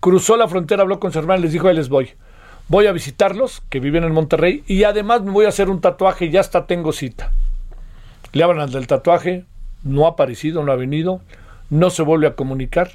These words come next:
y desde el tres de enero no saben nada de él, nada, ¿no? Y no es el único caso. Es como entrar en una especie de carretera en donde, pum, se hace un agujero y desaparece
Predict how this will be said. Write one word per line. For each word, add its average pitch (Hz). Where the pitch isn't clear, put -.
y 180
desde 180
el 175
tres 247
de 190
enero 202
no 180
saben 180
nada 202
de 214
él, 226
nada, 233
¿no? 170
Y 175
no 214
es 240
el 220
único 226
caso. 214
Es 170
como 226
entrar 185
en 196
una 196
especie 180
de 165
carretera 160
en 180
donde, 143
pum, 196
se -
hace -
un 185
agujero 175
y 180
desaparece 170